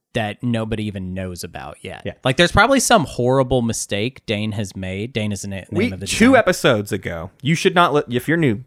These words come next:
Speaker 2: don't listen to episode one ninety-nine.
Speaker 1: Yeah.
Speaker 2: But recognize that episode one ninety-nine is Dane going, "Here is a laundry list of things that I did not anticipate.
Speaker 1: Right.
Speaker 2: And I am the designer of this board game."
Speaker 1: Yeah,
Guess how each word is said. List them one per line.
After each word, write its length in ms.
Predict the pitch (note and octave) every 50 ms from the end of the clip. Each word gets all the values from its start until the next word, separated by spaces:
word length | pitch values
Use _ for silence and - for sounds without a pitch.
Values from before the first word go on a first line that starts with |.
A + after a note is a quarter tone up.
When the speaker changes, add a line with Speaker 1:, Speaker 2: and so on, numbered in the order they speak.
| _ -
Speaker 2:
don't 220 | - B2+ D#3+ E3+
listen 340 | D3+ C#3 - - A2 G#2+ A2 -
to 160 | - - -
episode 300 | - - A2+ - - G#2
one 160 | G#2 G#2+ G#2
ninety-nine. 600 | G#2 G2+ G#2 G#2+ G2+ G2 F#2+ G2 G2 A#2+ D#3 G#3 -
Speaker 1:
Yeah. 180 | A#2+ A#2 - - - - _ _ -
Speaker 2:
But 100 | - C#3 B2
recognize 600 | B2 E3 A3 - F#3+ D3+ B2+ A2 G2 G2 G#2 -
that 80 | A#2
episode 260 | B2+ - - - G3 D3+
one 160 | B2+ C#3 D3 D3+
ninety-nine 680 | C#3+ D3+ C#3+ C3+ A2+ G2+ F#2+ G2+ A2+ C3 D#3 F3+ F3+ - _ _ _ _ _ _ _ -
is 180 | C#3 D3 C3 A#2
Dane 260 | - C#3 C#3 D3 D3
going, 240 | D3+ C#3+ C#3 C3+ C3 - -
"Here 200 | - - G#3 C#4
is 100 | D#4 A3
a 100 | E3+ B2+
laundry 580 | A#2 A2+ A2+ A#2 B2 B2 B2 C3+ C#3 A#2+ A#2+ G#2+
list 320 | G#2+ G#2 G2+ G2 - - -
of 120 | A#2+ A#2+
things 500 | - - - - A2+ A2+ C3 D#3 E3+ -
that 140 | - A2+ G#2+
I 80 | G#2 G#2+
did 260 | G2+ - A#2 A2 G#2+
not 220 | G#2 G2 F#2+ F#2+
anticipate. 560 | G2 F#2 - - F#2+ - - - - F#2+ F#2
Speaker 1:
Right. 80 | - C3
Speaker 2:
And 80 | A2 A#2
I 80 | C#3
am 220 | F3+ G#3 A3+ A#3 A3
the 80 | A#3+ A#3+
designer 760 | - G#3+ F3+ D#3 C3 A#2+ A2 A2+ G#2 B2+ D#3 F3+ G#3 A3 A3+
of 220 | - C3+ A#2+ A2+
this 180 | A2+ C#3 C#3+ -
board 340 | B2+ A2+ G#2 G2+ G2+ - -
game." 220 | E2 C2+ - - -
Speaker 1:
Yeah, 240 | B2+ C#3 B2 G#2